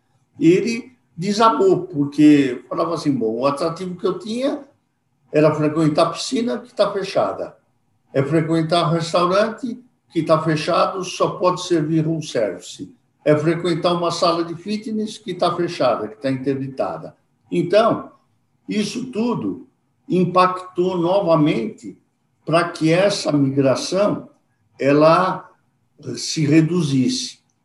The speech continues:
Ela começa de novo a criar um movimento.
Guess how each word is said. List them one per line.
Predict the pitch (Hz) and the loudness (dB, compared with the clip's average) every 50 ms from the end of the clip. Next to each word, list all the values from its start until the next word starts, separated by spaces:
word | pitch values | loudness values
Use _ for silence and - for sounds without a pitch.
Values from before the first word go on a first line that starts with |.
| _ _ _ _ _ _ - | _ _ _ _ _ _ 0
Ela | 151 165 185 185 | 2 4 4 2
começa | 185 180 - 180 190 196 196 190 185 180 180 180 185 196 202 208 214 220 202 - - - - - - 180 175 165 | 2 0 -2 -4 -2 -2 -2 -2 0 0 2 2 4 4 4 4 4 4 2 2 -2 -6 -8 -6 -4 -2 -2 -2
de | 160 151 160 156 | -2 0 2 2
novo | 151 151 151 151 151 156 170 180 185 190 190 190 185 160 170 170 175 175 | 4 4 4 4 4 6 6 8 8 6 6 2 0 -2 -4 -2 0 0
a | 165 165 - - | 0 0 -2 -4
criar | - 151 143 143 139 143 147 151 | 0 2 4 4 6 6 4 4
um | 147 143 139 | 4 2 2
movimento. | 131 131 139 139 - - 131 123 113 110 110 107 107 95 92 - _ _ _ | 2 0 0 0 -2 -4 -4 -4 -4 -4 -4 -4 -6 -8 -10 -14 _ _ _